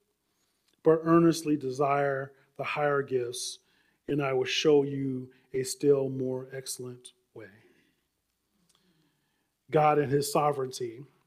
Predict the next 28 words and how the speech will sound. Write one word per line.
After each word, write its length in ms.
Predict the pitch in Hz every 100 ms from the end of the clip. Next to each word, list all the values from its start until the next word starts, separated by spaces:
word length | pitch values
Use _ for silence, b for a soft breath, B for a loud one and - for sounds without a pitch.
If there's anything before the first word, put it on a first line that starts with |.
| _ _ _
has 240 | - 156 139
appointed, 600 | 135 - 160 151 147 139 - _ -
has 180 | 139 135
appointed 460 | - 175 165 156
individuals 720 | 170 170 165 165 147 156 147 135
in 60 |
the 60 | 135
church 520 | - 156 151 - - b b b b b
with 460 | 156 151 151 185
different 580 | 139 165 165 160 160 139
gifts. 680 | 120 143 127 - - - - _ _ _ _ _ _ _ -
And 100 | 170
in 60 |
fact, 520 | 165 185 180 180 - _ _ _ -
it 80 | 180
will 120 | 185
be 140 | 160
sinful 580 | 143 - 208 214 214 170
for 200 | - 170
anybody 460 | 175 175 165 160 160
in 80 | 147
the 60 |
church 360 | 139 202 190 190
to 80 | 156
think 260 | 175 165
they 120 | 170
are 200 | 170 165
more 540 | 160 165 185 175 170